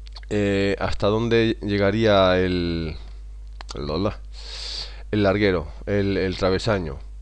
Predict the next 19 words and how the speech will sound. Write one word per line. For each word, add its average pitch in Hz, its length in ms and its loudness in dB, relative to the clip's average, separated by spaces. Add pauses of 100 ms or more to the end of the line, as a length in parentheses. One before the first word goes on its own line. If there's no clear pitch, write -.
(160)
Entonces 95 760 -4 (2500)
con 95 200 -6
el 92 120 -2
metro, 139 580 2 (880)
tecla 104 340 0
T, 139 280 4
sale 110 260 0
el 113 80 2
metro, 151 560 2 (240)
le 107 140 0
voy 110 140 4
a 113 40 6
dar 117 180 6
un 123 140 0
centímetro 131 840 0 (1700)
porque 95 200 -4
hemos 101 200 -2
quedado 113 460 2
que 95 280 -2